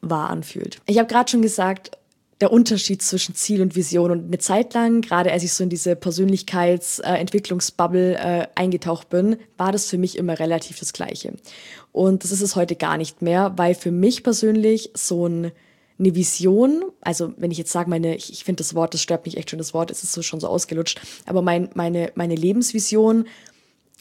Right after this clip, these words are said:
ist irgendwie mehr so ein Gefühl. Das ist kein so ein konkretes Ziel, das ich einmal erreiche und dann setze ich mir ein neues oder, ja, hab's dann halt erreicht, sondern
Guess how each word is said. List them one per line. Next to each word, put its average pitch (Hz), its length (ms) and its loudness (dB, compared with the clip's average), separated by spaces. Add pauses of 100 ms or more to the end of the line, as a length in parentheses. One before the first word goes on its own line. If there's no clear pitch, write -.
(140)
ist 190 200 2
irgendwie 190 320 4
mehr 180 320 6
so 185 300 2
ein 180 320 -2 (380)
Gefühl. 170 840 2
Das - 180 -8
ist 185 200 -4
kein 185 280 2
so 180 260 0
ein 180 80 -4 (120)
konkretes 180 840 -2
Ziel, 208 380 2
das 170 160 -2
ich 185 180 -4
einmal 175 320 4
erreiche 180 680 0
und 180 200 -4
dann 175 320 -2
setze - 260 -4
ich - 100 -14
mir 165 80 -2
ein 160 80 -6
neues 196 360 0
oder, 165 280 0 (600)
ja, 165 400 0 (120)
hab's 190 260 -4
dann 170 160 -2
halt 165 120 0
erreicht, 165 420 2
sondern 185 320 2